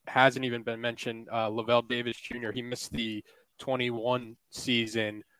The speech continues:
uh, due to, I think it was an A C L injury. And I have his stats right here. He was seventh in the nation among freshmen with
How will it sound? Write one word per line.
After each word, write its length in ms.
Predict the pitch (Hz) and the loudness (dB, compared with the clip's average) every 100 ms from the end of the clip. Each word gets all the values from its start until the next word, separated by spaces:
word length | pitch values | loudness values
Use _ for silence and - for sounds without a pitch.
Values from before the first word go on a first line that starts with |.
| _ - | _ 0
uh, 360 | 107 107 104 101 _ | 4 4 4 -2 _
due 200 | 117 113 - | -8 -8 -8
to, 360 | - 110 107 - | -6 -4 -4 -4
I 80 | 107 | -4
think 140 | 143 | 2
it 60 | 135 | 2
was 160 | 113 | 2
an 80 | 110 | -4
A 140 | 117 123 | 2 2
C 180 | - 120 | 6 6
L 140 | 113 | 6
injury. 440 | 110 110 107 107 - - - _ - | 4 -6 -6 -6 -8 -16 -20 _ -2
And 520 | 117 113 113 110 113 | 4 4 4 2 2
I 120 | 120 120 | 8 8
have 120 | 117 | 8
his 100 | 110 | 2
stats 380 | - 120 120 123 | 4 8 8 6
right 140 | 110 | 0
here. 220 | 123 113 | 2 2
He 80 | 110 | 2
was 320 | 113 107 - - _ | -2 -4 -10 -18 _
seventh 440 | - - 135 143 143 | -4 4 4 4 4
in 80 | |
the 60 | 127 | 4
nation 360 | 123 127 - 117 | 4 2 2 -2
among 280 | 110 113 | -2 -2
freshmen 520 | - 123 123 - 131 120 | 0 4 4 4 -6 -4
with 160 | 107 | -4